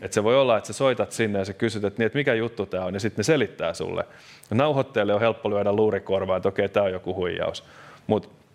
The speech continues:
tämmöisissä kaikissa jutuissa mä näen, että tää niin kun ei sinänsä ehkä muuta – paradigmaa valtavasti, mutta mahdollistaa tommosten nyt manuaalisten hyökkäysten skaalaamisen samalla tavalla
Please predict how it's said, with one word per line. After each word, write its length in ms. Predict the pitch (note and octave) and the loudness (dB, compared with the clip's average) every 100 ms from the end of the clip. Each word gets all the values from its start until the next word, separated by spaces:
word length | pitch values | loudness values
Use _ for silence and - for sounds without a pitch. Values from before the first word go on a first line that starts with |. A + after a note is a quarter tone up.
| _ | _
tämmöisissä 420 | - C3 A#2+ G#2+ - | 0 0 0 -4 0
kaikissa 360 | G#2 F#2+ F#2+ | 0 0 -2
jutuissa 400 | G#2 G2+ F#2+ - | -4 -2 -4 -2
mä 100 | F#2+ | -2
näen, 240 | G2+ G2+ G2 | 0 0 -2
että 160 | - | -2
tää 160 | G2 F#2 | -2 -2
niin 160 | F#2 | -4
kun 300 | F2+ G2 F#2 - - _ - | -4 -4 -4 -8 -18 _ -2
ei 140 | C#3 C3 | 2 2
sinänsä 520 | C3+ B2 G#2+ G#2 G#2 | 2 2 2 2 2
ehkä 220 | G#2+ - | 2 0
muuta – 480 | G#2+ A#2 G#2+ - F2+ - - - - - | 0 2 0 2 0 -2 -20 -20 -20 -4
paradigmaa 800 | - B2 A#2 G#2 G2 G2 F#2 F#2 - G#2+ | 0 4 2 2 -8 -6 -4 -4 -4 2
valtavasti, 720 | B2 A#2 - F2+ F2 - G2 | 4 4 2 -6 -6 -6 -8
mutta 400 | F#2 F2+ - F#2 - - | -6 -6 0 0 -2 -2
mahdollistaa 800 | B2 B2 A#2+ G#2 F2+ - G2 | 0 2 2 0 -4 0 0
tommosten 600 | F#2 G#2+ G2 F#2+ - G2+ - | 2 0 -2 -4 -2 -2 -2
nyt 220 | C#3 C#3+ | -2 -2
manuaalisten 760 | B2 A#2 A2 F#2+ F2+ F2+ F#2 F#2+ | 0 0 2 0 0 -2 -4 0
hyökkäysten 580 | G2+ - - F2 - | 0 0 -2 -2 -2
skaalaamisen 800 | G2 - A2 G2+ F#2 F2 F#2 F2 | -4 2 4 4 2 -4 -6 -6
samalla 300 | F2+ F#2+ F2+ | -2 0 -2
tavalla 480 | E2+ F#2 F#2 F2 E2 | -2 0 0 0 -4